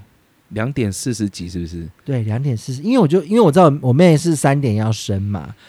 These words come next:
Speaker 2: 所以大概两点多的时候，我就问她说：“现在怎样？”然后她就说：“还在等。”我就说：“嗯，嗯，嗯，嗯，嗯。”这样。
Speaker 1: 哦，所以现在是一个时间轴的概念。
Speaker 2: 对，两点四十的时候，
Speaker 1: 嗯。
Speaker 2: 我妹婿就说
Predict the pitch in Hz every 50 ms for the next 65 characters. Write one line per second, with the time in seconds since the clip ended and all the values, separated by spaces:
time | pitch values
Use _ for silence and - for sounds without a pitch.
0 | - - _ - 202 185 196 196 190 160 151 151 160 160 139 123 - 135 135 131
1 | 127 120 131 139 131 117 110 127 135 135 135 131 123 135 135 131 - - 147 139
2 | 135 123 - - 90 90 95 110 113 101 - - _ _ _ _ _ _ - 104
3 | 110 123 123 135 120 131 123 117 117 113 120 110 113 165 151 131 - _ - 82
4 | - - - _ _ _ - - - 117 120 117 123 143 - 156 147 135 131 131
5 | 127 131 143 123 120 117 110 123 131 113 104 - _ _ - 131 120 95 120 -
6 | _ _ - - 92 92 90 - 143 143 - 151 143 131 123 - 131 123 110 120
7 | 110 101 98 98 - _ _ _ _ _ _ _ _ _ _ _ - - - -
8 | 101 101 117 113 107 110 92 85 85 - 98 92 87 82 107 131 123 110 76 87
9 | 90 107 127 160 190 196 151 123 - 220 214 170 - 135 113 113 113 113 120 120
10 | 143 139 135 - _ - 113 110 135 170 160 139 107 156 147 147 135 - 143 139